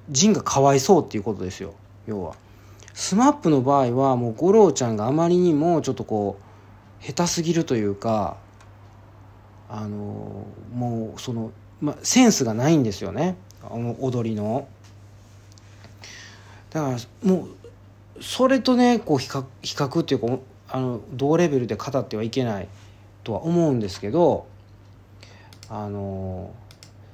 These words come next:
ちょっとね、そのジミンじゃなくてジンですね。ジンは、まあ、そのもう顔面はですね、めちゃめちゃかっこいいんですけど、でもね、踊りがね、これ、なかなかね、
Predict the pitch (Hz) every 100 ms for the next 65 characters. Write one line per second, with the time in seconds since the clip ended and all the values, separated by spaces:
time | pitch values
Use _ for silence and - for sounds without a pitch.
0 | - - - 104 98 90 87 107 98 104
1 | 127 127 107 90 - - 113 107 107 -
2 | 101 131 127 98 - 110 107 101 - -
3 | - - - - 120 139 131 123 147 139
4 | 104 - - - 120 110 113 - - -
5 | 120 113 110 101 143 196 226 220 202 190
6 | 175 131 - 104 95 110 135 147 147 170
7 | 196 196 - 190 123 95 87 - 87 101
8 | 107 90 - - - - - - - -
9 | - - - - - - - - - -
10 | - 101 101 95 139 160 170 185 175 170
11 | 165 151 - 139 120 107 101 92 90 -
12 | 107 110 117 110 104 104 101